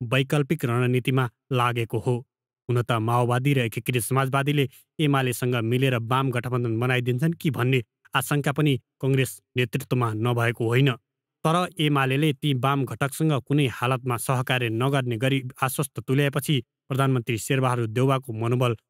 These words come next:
झन बढेको छ। क्यामेरामा सञ्जय घिमिरेका साथ अङ्गराज नेउपाने, ग्यालेक्सी फोके, काठमाडौँ।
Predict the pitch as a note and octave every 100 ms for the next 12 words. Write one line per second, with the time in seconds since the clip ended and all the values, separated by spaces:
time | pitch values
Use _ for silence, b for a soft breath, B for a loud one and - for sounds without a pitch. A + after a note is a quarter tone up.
0 | _ B2 C3 A#2 A2+ A#2+ A#2 A2 G#2 B2+
1 | - _ _ _ _ - A#2+ A#2+ A2+ A2+
2 | - B2 A#2 G#2+ G#2+ A2+ D3 C#3+ C3 C3+
3 | - _ _ - B2 B2 A2+ - B2+ C3+
4 | C3+ C3+ B2 _ _ B2+ B2+ B2 - A2+
5 | B2+ A#2 B2 A2+ _ _ B2+ A#2 - A#2+
6 | A#2+